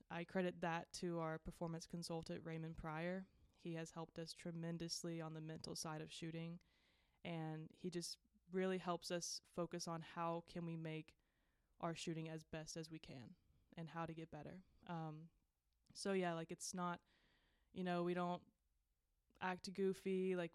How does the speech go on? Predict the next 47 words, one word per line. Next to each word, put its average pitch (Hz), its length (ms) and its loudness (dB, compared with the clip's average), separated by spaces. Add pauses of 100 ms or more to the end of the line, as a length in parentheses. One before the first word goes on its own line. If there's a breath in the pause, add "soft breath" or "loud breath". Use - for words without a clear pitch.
(140)
like, 175 200 -2 (220)
we're 175 80 0
very 175 320 2
much 165 560 -2 (280)
focused 180 380 2
on 170 160 2
what 165 120 0
we 170 100 0
wanna 165 240 -2
do 170 300 2
and 160 120 -4
get 165 140 -4
things 165 220 -4
done. 165 360 -2 (400)
But 190 100 4
also 190 300 6
outside 175 480 2
of 180 60 4
the 180 100 4
range, 185 380 4
like, 170 200 0
we 175 140 2
spend 170 400 0
time 170 420 -2 (300)
with 175 180 0
each 185 200 -2
other, 185 320 4
like, 160 160 0 (100)
we 170 160 0
are 160 80 -2
friends. 175 640 0 (580)
I 165 100 -2
can 170 240 0
say 165 300 0
honestly, 170 440 -2
like, 160 200 -2 (100)
I'm, 165 320 -4 (120)
like, 165 140 -4 (160)
my, 170 240 -2
like, 170 180 -2
my 170 120 -4
closest 180 420 0
friends 165 240 -4
here 165 340 -2
are 160 160 -2
my 156 140 -6
teammates. 156 720 -6